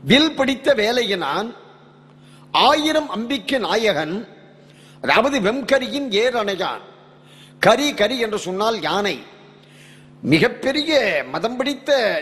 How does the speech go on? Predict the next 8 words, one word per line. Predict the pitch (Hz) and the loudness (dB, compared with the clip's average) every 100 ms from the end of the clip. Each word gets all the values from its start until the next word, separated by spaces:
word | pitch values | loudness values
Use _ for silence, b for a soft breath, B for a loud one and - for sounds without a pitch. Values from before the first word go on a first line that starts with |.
| 143 | -4
யானையை | 135 220 254 240 240 | -2 -2 0 -2 -2
போன்ற, | 214 262 277 269 185 135 117 - - | -2 -2 -2 0 0 -2 -4 -14 -6
காளையை | 170 214 262 247 247 247 | 0 2 2 0 -2 -2
போன்ற | 220 269 277 196 147 - | -4 -2 0 0 -2 -4
உடல் | 160 190 269 | -6 -2 -2
வலிமையை | 208 185 240 247 233 | -2 -2 -2 -4 -4
உடையவன் | 196 196 190 208 269 - | -2 -2 -2 -4 -6 -8
குகன். | 165 156 | -4 -4